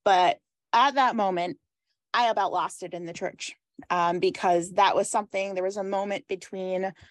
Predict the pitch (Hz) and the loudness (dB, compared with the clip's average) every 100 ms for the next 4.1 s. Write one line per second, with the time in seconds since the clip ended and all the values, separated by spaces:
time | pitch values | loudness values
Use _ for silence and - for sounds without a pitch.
0 | _ _ 208 202 226 220 220 208 208 196 | _ _ -2 0 2 2 0 0 0 0
1 | 196 - 185 185 180 180 175 175 185 - | -2 -4 -6 -6 -4 -4 -6 -8 -6 -2
2 | 170 175 180 160 156 147 127 185 185 190 | -2 -2 -4 -4 -6 -8 -8 -10 -12 -6
3 | 190 - 196 180 190 185 185 185 165 196 | -6 -4 -4 -4 -6 -6 -2 0 0 -4